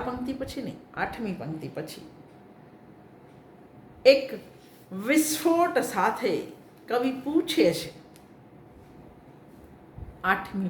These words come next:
પંક્તિથી, "શ્વસા કરત ભૂતલે મરણથી છૂટ્યો સત્યને, ગળે વિષમ જે હતો કંઈ કાળ ડૂમો."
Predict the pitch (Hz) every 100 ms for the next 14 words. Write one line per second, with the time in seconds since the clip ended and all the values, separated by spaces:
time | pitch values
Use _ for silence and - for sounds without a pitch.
0 | - 190 185 156 - - - - - -
1 | - - - - - - - - 247 240
2 | 240 262 262 262 - 220 247 247 180 196
3 | 269 - 233 240 233 233 220 196 214 254
4 | 277 277 285 277 247 - - 277 - 220
5 | 202 - - - - 165 131 - - -
6 | - - - - 202 233 226 196 180 220
7 | - 226 196 180 180 233 180 180 214 208
8 | 196 190 196 196 180 190 220 208 180 214
9 | 220 180